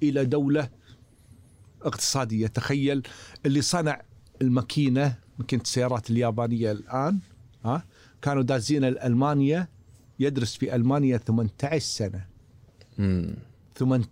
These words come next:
Speaker 1: عشر سنة.
Speaker 2: متى هذا؟ أي سنة بلشوا؟
Speaker 1: ب-، كنا بألف وثمانمية وكذي.
Speaker 2: آه، منير، هذه الشيء على كابتن ماجد، شوفي بالإنجليزي بويكيبيديا، شوفي متى سووه. شنو سووا في كابتن ماجد،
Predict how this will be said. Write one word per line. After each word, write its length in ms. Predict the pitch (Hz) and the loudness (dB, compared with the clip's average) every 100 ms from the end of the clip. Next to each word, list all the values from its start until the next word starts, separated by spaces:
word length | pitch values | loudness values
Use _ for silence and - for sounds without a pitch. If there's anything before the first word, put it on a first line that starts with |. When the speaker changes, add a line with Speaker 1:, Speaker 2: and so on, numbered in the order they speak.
| 156 | -4
Speaker 1:
عشر 180 | 156 156 | -2 -2
سنة. 540 | - - 131 127 98 - - _ - - - - | -4 -2 0 0 -2 -6 -20 _ -20 -18 -16 -6
Speaker 2:
متى 180 | 135 135 | -2 0
هذا؟ 140 | 156 123 | 0 0
أي 100 | 139 | 0
سنة 220 | 151 123 | 0 0
بلشوا؟ 840 | 110 110 113 98 92 92 92 92 95 - 123 | 0 0 0 2 2 2 2 0 -4 -10 -14
Speaker 1:
ب-، 340 | 139 131 156 - - - | -12 -10 -12 -18 -10 0
كنا 140 | 220 | 2
بألف 340 | 147 160 131 120 | 2 0 -2 -2
وثمانمية 540 | 113 120 120 113 107 | 0 0 2 2 0
وكذي. 400 | 104 - 101 98 - - - - | -2 -4 -8 -10 -14 -20 -20 -6
Speaker 2:
آه، 160 | 113 107 | 0 2
منير، 240 | 110 127 | 2 2
هذه 80 | 123 | 0
الشيء 220 | 139 151 | 0 -2
على 480 | 131 123 110 101 101 - | 0 2 2 2 0 -2
كابتن 240 | 117 113 | -2 0
ماجد، 400 | 117 131 117 139 - - - | 2 2 -2 -6 -12 -18 -8
شوفي 340 | 127 131 123 | -4 0 0
بالإنجليزي 800 | 113 110 110 104 131 120 120 160 | 2 2 2 2 0 2 0 0
بويكيبيديا، 680 | 104 113 104 107 117 135 120 | -6 -4 -2 -2 -2 -2 -2
شوفي 180 | 127 143 | 0 0
متى 180 | 127 120 | 0 0
سووه. 360 | 113 95 82 - - - - - - - - - | 0 0 -2 -8 -20 -20 -20 -20 -20 -20 -20 -16
شنو 200 | - 160 | -4 -2
سووا 320 | 180 175 147 127 | 0 2 0 -2
في 100 | - | -2
كابتن 240 | 120 123 | -2 0
ماجد، 320 | 127 110 113 | 0 0 -2